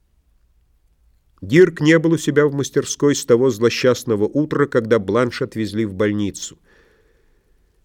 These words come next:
Я был рад, что он хочет остаться один, и, проводив его до дверей, с чувством облегчения с ним распрощался.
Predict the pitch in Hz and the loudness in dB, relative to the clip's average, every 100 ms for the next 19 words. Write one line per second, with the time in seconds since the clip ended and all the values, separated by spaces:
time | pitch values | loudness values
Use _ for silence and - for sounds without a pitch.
0 | - 127 151 175 202 165 - 117 104 - | 0 2 4 6 6 4 0 0 -2 -2
1 | 110 - - - - 101 - 101 92 175 | -4 -4 -8 -4 -2 -2 0 -2 0 -2
2 | 151 110 113 110 110 120 - 110 104 107 | -2 0 2 2 0 -4 -2 -2 -2 -2
3 | 104 123 147 - - 135 - 120 117 110 | 0 0 -2 -2 -4 -4 -4 -2 -2 -2
4 | 110 - 123 117 110 - 107 104 - - | -4 -2 -2 0 -4 -4 -4 -4 -4 -4
5 | - - 120 80 - | -4 0 0 0 -10